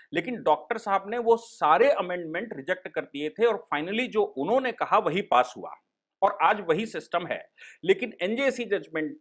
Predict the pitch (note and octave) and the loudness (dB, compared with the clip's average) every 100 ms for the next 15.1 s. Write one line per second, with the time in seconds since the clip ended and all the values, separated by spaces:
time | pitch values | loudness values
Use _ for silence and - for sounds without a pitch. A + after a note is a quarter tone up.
0 | _ A#2 D#3 D3+ D3+ G3+ C4 - A#2+ A#2 | _ 0 2 4 2 0 0 2 4 4
1 | A#2+ F#3+ - D#3+ F3 E3+ E3 - G#3+ G#3+ | 4 0 -4 -8 -6 -6 -6 -8 -6 -4
2 | D#3+ G#3+ - _ - A3 C4+ - D#3+ - | -4 -6 -10 _ 0 4 4 4 0 0
3 | B3 - D#3+ D#3+ E3+ E3+ - B3 G3+ - | -2 -2 -6 -6 -6 -4 0 2 0 4
4 | F#3 G3+ F#3+ - _ _ _ _ G3+ G#3+ | 8 8 6 -4 _ _ _ _ -6 -6
5 | A#3 F#3+ - F#3 F3 E3+ E3 F#3+ A3+ A#3 | -6 -8 -6 -4 -2 0 0 0 -4 -6
6 | E3+ F#3+ E3 F3 D#3+ D#3+ B3 D#4 C4 - | -6 -8 -8 -6 -6 -2 0 0 0 0
7 | F3 E3+ G#3 F#3 F3+ F#3+ F#3 G3 B3+ - | -2 -4 -2 0 0 2 4 8 6 8
8 | A#3 B3+ C#4+ D4+ A#3+ C#4 G#3+ D#3+ - A#3+ | 4 4 0 0 4 4 4 -2 0 0
9 | E3+ - C3 A#2+ C#3+ A3+ - - - A#2+ | -2 -2 0 0 0 -4 -8 -20 -20 -2
10 | F3+ F#3+ D4 A#3+ F3+ G#3+ B3 G#3+ - _ | 0 2 -2 0 4 4 2 -6 -12 _
11 | _ G#3+ G#3+ F#3 A#3+ - G#3+ C#3+ D3+ F3 | _ -12 -10 -6 -4 -2 -2 -2 0 2
12 | C3+ A#2 B2 C#3 G#2 - _ _ _ _ | 2 0 0 0 -2 -8 _ _ _ _
13 | _ F#3+ G3 E3 F3+ F#3 - _ _ _ | _ 2 2 4 0 0 -4 _ _ _
14 | _ _ _ _ - E3+ - C4+ B3+ A3+ | _ _ _ _ -2 -2 0 -2 2 2